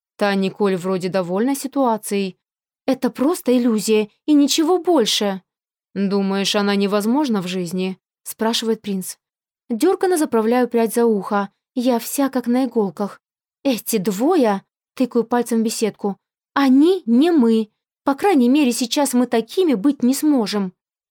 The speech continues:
«А ты бы хотела, чтобы когда-нибудь смогли?» Глаза Джареда как рапиры. Ну чего он пристал? Будто пытается загнать в угол. Сжав губы, я отрицательно мотаю головой. И тут же ветер налетает резким холодным порывом,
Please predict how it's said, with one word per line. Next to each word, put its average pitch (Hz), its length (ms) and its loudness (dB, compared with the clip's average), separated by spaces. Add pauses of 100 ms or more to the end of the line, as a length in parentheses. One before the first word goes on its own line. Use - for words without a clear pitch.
(480)
«А 196 120 -2
ты 202 160 -4
бы 185 140 -2
хотела, 226 520 -2
чтобы 202 320 -4
когда-нибудь 196 720 -2
смогли?» 202 560 -4 (300)
Глаза 226 460 0
Джареда 302 460 0
как 240 260 -4
рапиры. 202 560 -2 (280)
Ну 240 120 0
чего 240 340 -2
он 220 160 2
пристал? 214 560 -2 (220)
Будто 254 340 0
пытается 269 540 -2
загнать 247 360 0
в 254 140 -2
угол. 208 360 -2 (340)
Сжав 196 360 -2
губы, 254 420 0 (200)
я 285 220 0
отрицательно 269 640 0
мотаю 214 420 0
головой. 202 580 -2 (540)
И 208 120 -4
тут 208 280 -6
же 226 140 -2
ветер 262 400 0
налетает 214 480 0
резким 233 360 0
холодным 226 440 0
порывом, 220 520 0